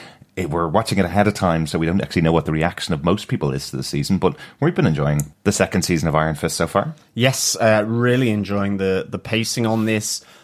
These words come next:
Speaker 2: loving the vibe. Um, yeah, that centering of the dojo and Colleen and Danny's life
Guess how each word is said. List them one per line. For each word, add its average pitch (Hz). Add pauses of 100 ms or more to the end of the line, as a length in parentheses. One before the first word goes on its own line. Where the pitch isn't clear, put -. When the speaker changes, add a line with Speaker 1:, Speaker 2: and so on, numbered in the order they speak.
(140)
Speaker 2:
loving 117
the 101
vibe. 104 (340)
Um, 98
yeah, 107
that 117 (160)
centering 120
of 104
the 107
dojo 104
and 117
Colleen 107
and 98
Danny's 101
life 98